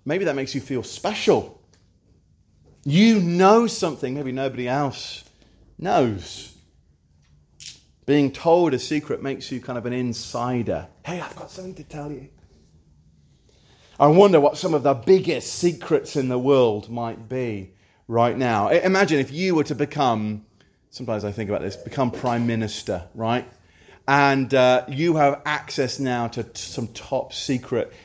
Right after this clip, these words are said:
information. What, what, what would you go for? What would you ask, uh, to see, to, to know about? What top secret,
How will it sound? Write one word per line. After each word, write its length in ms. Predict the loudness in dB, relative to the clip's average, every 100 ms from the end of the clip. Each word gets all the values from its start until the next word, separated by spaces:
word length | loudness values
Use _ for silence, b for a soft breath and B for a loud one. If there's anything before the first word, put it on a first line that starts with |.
| B
information. 880 | -4 -2 -2 -2 0 -2 -4 -8 0
What, 300 | 6 6 6
what, 240 | 0 0 -2
what 160 | -4
would 120 | -6
you 140 | -8 -6
go 300 | -2 0 -2
for? 260 | -6 -6
What 160 | -2 -2
would 140 | -2
you 180 | -2 4
ask, 560 | 8 6 4 -6 -20 -20 _ _ _ _ _ -4
uh, 500 | 0 2 2 0 -2
to 200 | -6 -8
see, 480 | -8 -4 0 0 0
to, 260 | -2 -4
to 160 | -4 -2
know 340 | 0 2 4
about? 240 | 4 4 4
What 240 | 4 0
top 320 | -2 -2 -2
secret, 640 | -6 -6 -6 -2 -2 -2